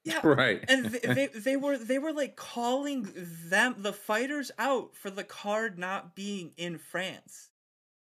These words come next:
Speaker 1: They were like, "You're both
Speaker 2: <laughs>
Speaker 1: French. Why did you not push to have this in France?" And Dana White goes, "Well, let me stop you there and just say, with the state of the world right now, do you think we can have a card in France?" <laughs>
Speaker 2: That's a good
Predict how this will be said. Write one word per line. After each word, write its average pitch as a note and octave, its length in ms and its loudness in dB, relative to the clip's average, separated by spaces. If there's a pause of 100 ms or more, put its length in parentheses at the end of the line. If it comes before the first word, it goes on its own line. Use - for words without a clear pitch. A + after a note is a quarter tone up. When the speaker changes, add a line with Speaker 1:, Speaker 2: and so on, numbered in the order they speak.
Speaker 1:
They G3+ 80 2
were A3+ 160 0
like, G#3 260 -2
"You're G#3+ 180 2
both A#3+ 340 0
Speaker 2:
<laughs> - 60 -10
Speaker 1:
French. A#3+ 340 2
Why F3+ 200 2
did G#3+ 220 -8
you G#3+ 60 -10
not G3+ 280 -4
push A#3+ 320 -4
to F3 120 0
have F3 240 -4
this F3 200 -10
in D#3 100 -12
France?" A#3 520 -6 (600)
And G3 360 -2
Dana B3+ 280 0
White B3 320 0
goes, G#3 300 -2
"Well, F#3+ 100 -4
let A3 200 -2
me B3+ 80 -4
stop A3+ 420 -4
you F3+ 100 -12
there G#3+ 280 0
and E3 120 -4
just E3+ 300 -8
say, E3 400 2
with G3 220 -10
the E3+ 120 -4
state C4+ 400 -2
of G3 60 -6
the D#3+ 100 -2
world G3 320 -2
right C#3+ 160 -4
now, D3+ 160 -6
do D#3 120 -12
you E3 100 -8
think B3+ 300 -8
we G3+ 80 -10
can G3 120 -10
have F#3+ 140 -2
a C#3 60 -6
card A#3+ 360 -2
in D#3+ 120 -8
France?" - 640 -8 (180)
<laughs> E4+ 200 -4
Speaker 2:
That's D4 200 4 (160)
a - 40 -8
good F#2 160 2